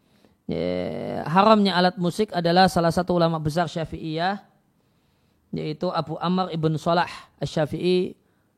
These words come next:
rahimallahu ta'ala, terkenal di dunia ilmu hadis.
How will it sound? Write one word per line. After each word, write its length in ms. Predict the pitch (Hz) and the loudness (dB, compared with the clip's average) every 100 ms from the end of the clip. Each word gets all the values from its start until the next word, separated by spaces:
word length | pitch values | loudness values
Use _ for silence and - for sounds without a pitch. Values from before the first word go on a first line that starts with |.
| _ | _
rahimallahu 560 | 160 160 170 151 151 139 | -2 0 2 0 0 0
ta'ala, 400 | 156 156 156 156 | 0 2 2 0
terkenal 400 | - 165 165 160 | -6 -6 -2 0
di 240 | 156 151 | 2 0
dunia 320 | 143 156 151 147 | 0 0 0 0
ilmu 240 | 147 147 | 2 4
hadis. 640 | 147 165 190 202 - - | 4 6 4 2 -8 -20